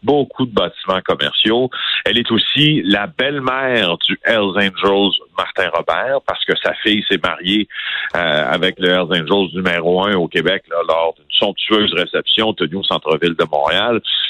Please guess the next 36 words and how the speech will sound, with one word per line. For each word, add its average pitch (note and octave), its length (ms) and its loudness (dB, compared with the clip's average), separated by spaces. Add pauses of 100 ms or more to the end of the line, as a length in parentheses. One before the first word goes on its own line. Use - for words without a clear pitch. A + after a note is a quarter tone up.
(140)
qui - 100 0
avait D#2+ 180 0
fait F#2 180 0 (100)
rager G2+ 360 0
tout F#2 140 -4
le E2+ 60 -2
monde, G2+ 260 2
en F2 80 0
particulier E2+ 800 -2 (300)
Gilles G#2+ 260 0
Duceppe, A#2 540 -2
d'ailleurs, F#2 440 2
là, F2 100 -2
qui - 160 -12
se - 120 -18
battait G#2 300 0
pour G2+ 280 2
la F2+ 120 2
loi F2+ 280 0
sur F#2 140 -4
le F2 120 0
gangstérisme F#2 880 -2 (360)
lorsqu'il G2 280 -2
était - 180 0
chef G2 220 0
du E2 100 -6
Bloc G2+ 220 0
québécois G2+ 520 0
à F#2+ 200 2
Ottawa. F2+ 380 0
Alors, B2+ 160 0
voici F#2 240 0
ce - 160 -8
qui - 120 -14
s'est A#2 80 2
passé. A2+ 460 0